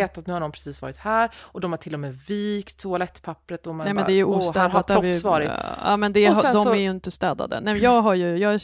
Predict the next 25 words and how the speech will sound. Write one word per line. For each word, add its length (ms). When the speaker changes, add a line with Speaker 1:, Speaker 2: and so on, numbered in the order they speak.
Speaker 1:
jag 160
har 140
ju 40
Speaker 2:
Mm. 20
Speaker 1:
inte 160
sånt 180
där 80
trauma 560
alls, 380
men 120
jag, 180
jag 480
tycker 220
ju 40
också, 320
jag 120
har 120
ju 280
toalettfobi. 640
Jag 100
tycker 160
det 60
är 240
asäckligt 720
ju. 100